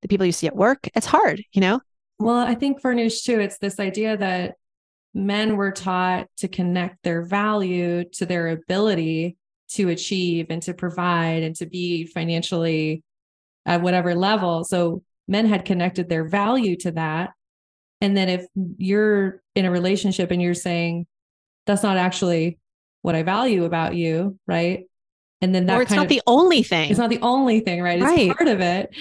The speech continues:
Speaker 2: But then I, I think it, it's challenging 'cause men get this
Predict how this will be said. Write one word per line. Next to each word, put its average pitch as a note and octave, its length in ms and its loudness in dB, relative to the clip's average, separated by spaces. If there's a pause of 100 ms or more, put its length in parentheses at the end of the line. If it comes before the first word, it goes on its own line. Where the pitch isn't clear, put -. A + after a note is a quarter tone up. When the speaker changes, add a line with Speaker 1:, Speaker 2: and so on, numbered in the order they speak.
(280)
Speaker 2:
But A3 100 2
then A#3+ 120 2
I, A#3 80 2
I G#3+ 120 0
think B3+ 220 2
it, B3 160 2
it's F#3+ 200 -4
challenging A3 480 0
'cause F#3+ 160 0
men F#3+ 240 0
get F#3 180 -4
this - 460 -6